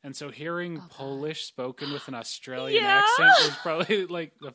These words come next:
Speaker 1: funniest thing.
Speaker 2: I met a French guy who was speaking Polish 'cause he was Polish as well.
Speaker 1: Mm-hmm.
Speaker 2: And I, I, I cracked up laughing, too. But to,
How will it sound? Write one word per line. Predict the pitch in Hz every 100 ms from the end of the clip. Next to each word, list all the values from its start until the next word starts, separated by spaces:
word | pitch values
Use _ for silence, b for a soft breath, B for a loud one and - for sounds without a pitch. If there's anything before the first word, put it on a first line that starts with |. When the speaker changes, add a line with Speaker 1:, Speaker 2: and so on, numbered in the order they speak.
| -
Speaker 1:
funniest | 165 175 170 - -
thing. | 143 135 135 -
Speaker 2:
I | 262
met | 277
a | 254
French | - 247 240 -
guy | 202 190
who | 196
was | 202 202
speaking | 208 180 190
Polish | 202 185 180 185 -
'cause | 202
he | 202
was | 202
Polish | - 190 190 202
as | 190
well. | 202 190 202 B 220
Speaker 1:
Mm-hmm. | 196
Speaker 2:
And | 202 214 -
I, | 214 -
I, | 208
I |
cracked | - 254 214 -
up | 208 190
laughing, | 190 185 185 180 180 -
too. | 302 269 185 170 _
But | 262 -
to, | 247 196